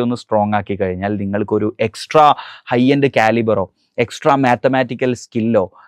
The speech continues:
ലോജിക്കൽ സ്കില്ലോ ഒന്നും ഇല്ലെങ്കിൽ പോലും റാങ്കിലേക്ക് എത്താൻ പറ്റുന്ന രീതിയിൽ ഇന്ത്യയിലെ ഏത് ഇൻസ്റ്റിറ്റ്യൂഷൻസിലേക്കും കയറി പറ്റാൻ പറ്റുന്ന രീതിയിൽ, പണ്ടൊക്കെ എയിംസിനൊക്കെ വെവ്വേറെ എക്സാമുകളായിരുന്നു, അപ്പം അതൊക്കെ മാറ്റിയിട്ട് ഏത്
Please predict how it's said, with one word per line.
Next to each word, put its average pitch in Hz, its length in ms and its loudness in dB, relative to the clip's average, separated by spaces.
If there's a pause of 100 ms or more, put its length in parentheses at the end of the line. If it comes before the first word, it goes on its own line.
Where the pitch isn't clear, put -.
(160)
ലോജിക്കൽ 135 520 2
സ്കില്ലോ 123 380 -2
ഒന്നും 120 220 -4
ഇല്ലെങ്കിൽ 160 380 2 (100)
പോലും 98 260 -10 (560)
റാങ്കിലേക്ക് 165 600 -2
എത്താൻ 98 220 -8
പറ്റുന്ന 90 340 -12
രീതിയിൽ 92 320 -6 (440)
ഇന്ത്യയിലെ 190 340 4 (140)
ഏത് 196 240 4
ഇൻസ്റ്റിറ്റ്യൂഷൻസിലേക്കും 139 1000 0
കയറി 107 260 0
പറ്റാൻ 110 280 0
പറ്റുന്ന 101 340 -4
രീതിയിൽ, 95 260 -6 (120)
പണ്ടൊക്കെ 107 400 -4
എയിംസിനൊക്കെ 127 500 -2
വെവ്വേറെ 135 380 2
എക്സാമുകളായിരുന്നു, 160 720 0 (360)
അപ്പം - 140 -4
അതൊക്കെ 104 360 -2
മാറ്റിയിട്ട് 127 440 0 (240)
ഏത് 202 360 0